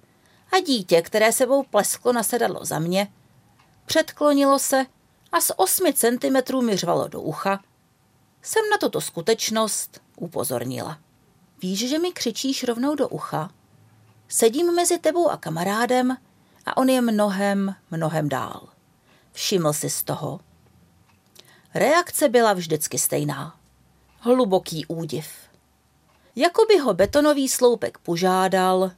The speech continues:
ať do něj nekope, že ho to lechtá, anebo se zeď domu otřásla a vyjela na něj, ať jí s tím debilním tagem dá svátek, ona nechce být tak blbě posprejovaná.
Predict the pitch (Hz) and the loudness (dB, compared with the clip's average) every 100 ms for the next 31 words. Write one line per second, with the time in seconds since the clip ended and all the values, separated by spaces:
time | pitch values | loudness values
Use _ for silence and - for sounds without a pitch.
0 | - 330 240 196 160 143 139 - 170 156 | -4 -2 2 2 2 -2 -6 -4 -6 2
1 | 175 180 _ _ 190 180 170 139 110 - | 0 0 _ _ -4 -2 -2 -2 -6 -6
2 | - 160 165 165 - _ _ _ _ _ | -4 -2 -2 -4 -6 _ _ _ _ _
3 | _ 381 381 381 311 269 247 196 202 185 | _ 0 0 0 2 4 4 2 2 2
4 | - 156 - 220 220 - 233 71 - 156 | 0 -4 0 2 2 2 0 0 -2 0
5 | 160 196 202 202 202 202 202 - _ _ | 2 4 2 2 2 2 0 -4 _ _
6 | _ _ _ 440 427 294 - - 220 180 | _ _ _ 0 0 0 -2 -2 0 4
7 | 185 196 214 196 165 156 170 170 160 - | 4 6 4 4 0 0 2 2 0 -6
8 | - - 160 175 170 180 180 - _ _ | -6 0 2 2 2 0 0 -20 _ _
9 | _ _ 349 330 208 185 - 190 165 151 | _ _ 2 2 2 0 2 2 2 -4
10 | - 156 156 160 151 151 151 147 - 156 | -4 -4 0 0 2 0 0 -6 -2 0
11 | 156 156 151 147 151 | 0 2 2 0 -2